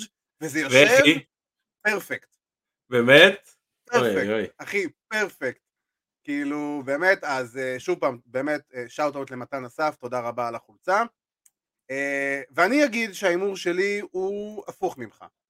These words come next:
Speaker 1: ואני אגיד גם למה. וזה לא כדי לעשות פה דווקא, אלא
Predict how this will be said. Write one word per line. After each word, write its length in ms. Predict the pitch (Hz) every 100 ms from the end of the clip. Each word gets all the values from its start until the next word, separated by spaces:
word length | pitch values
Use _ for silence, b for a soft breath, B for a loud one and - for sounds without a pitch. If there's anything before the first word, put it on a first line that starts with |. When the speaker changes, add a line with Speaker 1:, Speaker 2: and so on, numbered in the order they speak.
| _ _
Speaker 1:
ואני 160 | 120 143
אגיד 180 | 160 151
גם 140 | 147
למה. 220 | 120 98 - _ _ _ _ _ _ _ _ _ _ _ _
וזה 160 | 131 160
לא 100 | 202
כדי 160 | 214 196
לעשות 360 | 175 - 170 -
פה 80 |
דווקא, 420 | 127 135 - 220 269 - _ _ _ _ _ _ -
אלא 180 | 135